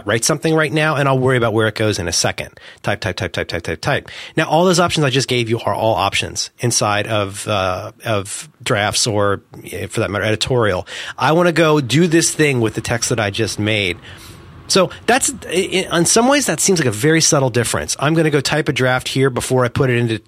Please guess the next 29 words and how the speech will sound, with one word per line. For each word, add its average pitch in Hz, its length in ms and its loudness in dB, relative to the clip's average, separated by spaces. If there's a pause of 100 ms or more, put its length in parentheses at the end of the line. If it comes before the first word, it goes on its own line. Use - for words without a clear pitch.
into 110 180 -2
this 101 200 -4
text. - 360 -4 (240)
No, 151 440 2 (280)
I'm 226 200 2
gonna 269 120 4
go 175 140 4
type 220 480 0
something 202 600 0
here 143 460 0 (200)
and 135 120 2
then 214 140 4
decide 147 380 2
what 120 160 2
I 117 60 2
have 113 200 -2
to 113 100 0
do 143 200 2
about 71 280 -2
it. - 120 -12
The 165 100 2
important 233 380 2
part 156 180 4
is 113 100 0
not 147 220 2
where 135 180 4
it 113 100 -2
goes 127 360 2
yet. 80 240 -4